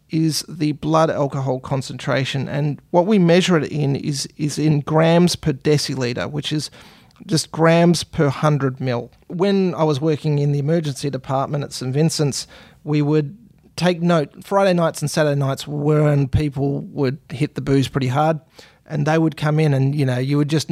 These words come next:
take a note and write down sort of, you know, what's the highest re-, level that you would be reading on the,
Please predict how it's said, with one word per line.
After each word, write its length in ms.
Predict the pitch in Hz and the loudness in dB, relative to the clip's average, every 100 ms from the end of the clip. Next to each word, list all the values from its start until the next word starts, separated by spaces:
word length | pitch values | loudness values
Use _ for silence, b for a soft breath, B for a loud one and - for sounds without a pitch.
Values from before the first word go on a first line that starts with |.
| - | -2
take 220 | 170 160 | 0 2
a 40 | |
note 380 | 147 151 143 - | 2 2 0 -2
and 180 | 156 135 | -2 0
write 220 | 151 131 | 0 0
down 300 | 147 139 131 | -2 -2 -2
sort 160 | - 135 | 0 -2
of, 180 | 131 143 | -2 -4
you 60 | |
know, 240 | 143 135 139 | -2 -2 -2
what's 240 | 143 139 | -4 -4
the 100 | 131 | -2
highest 340 | 135 131 113 | 0 0 -2
re-, 160 | 135 135 | -6 -6
level 680 | - - - 123 147 139 127 | -8 -16 -12 -4 0 0 0
that 180 | 208 - | -2 -4
you 80 | 143 | -2
would 160 | 143 156 | -2 0
be 100 | 147 | 0
reading 500 | 156 160 143 131 135 | 4 4 4 2 0
on 100 | |
the, 120 | 135 | 0